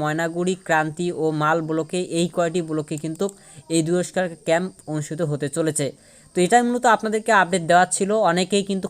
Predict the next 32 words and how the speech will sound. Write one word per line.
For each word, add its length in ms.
ক্ষতিগ্রস্ত 480
হয়েছেন, 300
যারা 160
জানেন 320
না, 60
গতকালকেই 600
আপডেট 280
ঘোষণা 360
হয়েছে, 280
তা 60
আজকে 300
আপনারা 320
জানতে 300
পারলেন। 280
তো 40
ইতিমধ্যেই 440
কোনো 120
যদি 140
কাগজ 260
লেগে 240
থাকে 160
সেক্ষেত্রে 440
অবশ্যই 380
তৈরি 200
রাখুন, 300
যে 80
আবেদন 280
শুরু 240
হবে 160
সাত 280
এবং 120
আট 80